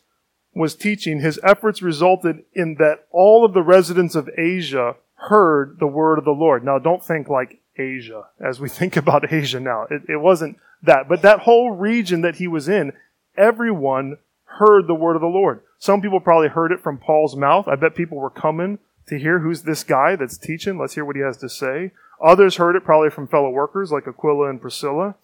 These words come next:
Others maybe heard it secondhand or third hand or fourth hand. And still others heard it because of the miracles that God chose to do through Paul.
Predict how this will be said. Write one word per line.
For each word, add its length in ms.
Others 320
maybe 240
heard 220
it 80
secondhand 640
or 80
third 320
hand 320
or 80
fourth 340
hand. 340
And 120
still 280
others 360
heard 280
it 100
because 340
of 120
the 80
miracles 640
that 200
God 280
chose 320
to 140
do 440
through 320
Paul. 520